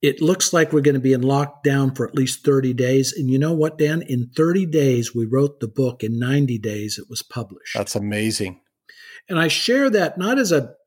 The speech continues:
Speaker 1: point of bragging. I share it as who knows the opportunities that await us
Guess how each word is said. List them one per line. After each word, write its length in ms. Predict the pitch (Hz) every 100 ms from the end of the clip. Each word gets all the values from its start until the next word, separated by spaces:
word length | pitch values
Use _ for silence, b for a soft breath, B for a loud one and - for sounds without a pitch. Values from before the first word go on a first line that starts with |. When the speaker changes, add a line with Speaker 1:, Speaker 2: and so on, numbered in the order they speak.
| -
Speaker 1:
point 220 | 185 175
of 180 | 131 101
bragging. 580 | 123 151 170 127 113 -
I 60 | 160
share 440 | 143 - 233 247
it 140 | 185 -
as 400 | 147 143 131 - - B B B B B B - -
who 300 | 247 294 277
knows 640 | 214 196 220 220 208 147
the 160 | 151 139
opportunities 880 | 117 - 120 - 123 101 104 104 -
that 140 | 131
await 360 | 117 110 95 85
us 460 | - - - -